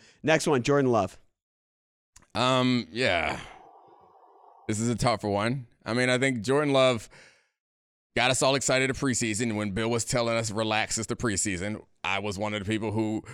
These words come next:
Speaker 2: refused to listen to Bill's sage advice, and I got all excited about him. And he looks like a quarterback. He throws great passes that feel very quarterbacky,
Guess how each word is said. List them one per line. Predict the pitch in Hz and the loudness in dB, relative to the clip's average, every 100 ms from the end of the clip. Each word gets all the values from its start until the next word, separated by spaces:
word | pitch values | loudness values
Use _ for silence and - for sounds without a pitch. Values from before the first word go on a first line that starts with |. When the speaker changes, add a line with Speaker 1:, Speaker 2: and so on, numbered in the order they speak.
| - | -14
Speaker 2:
refused | - 98 127 123 127 | -8 -2 0 2 0
to | |
listen | 120 113 117 | 0 0 0
to | 113 | -2
Bill's | 104 113 110 | 0 0 0
sage | - 110 104 101 | 0 0 0 -2
advice, | 90 95 98 - | -4 -2 -2 -2
and | 90 87 | -4 -4
I | 92 | -2
got | 98 101 | -2 0
all | 101 | -2
excited | 98 - 87 90 87 | -2 -2 -2 -2 -4
about | 82 87 | -2 -2
him. | 92 101 - - - | -4 -6 -12 -20 -6
And | 113 120 120 - | -2 0 0 -4
he | 113 131 113 | -2 0 2
looks | 110 123 127 - | 2 2 2 2
like | 139 | 2
a | 135 | 2
quarterback. | 143 135 131 127 123 - - - - | 2 4 6 4 4 0 -12 -14 -2
He | 123 | 0
throws | - 123 120 131 131 104 | 0 0 4 4 2 0
great | - 120 131 | 0 0 0
passes | 127 123 123 123 117 | 0 0 0 0 -2
that | 117 | -2
feel | - 123 120 | 0 0 2
very | 123 123 | 2 0
quarterbacky, | 113 131 123 110 113 113 120 | 2 0 2 2 0 0 -2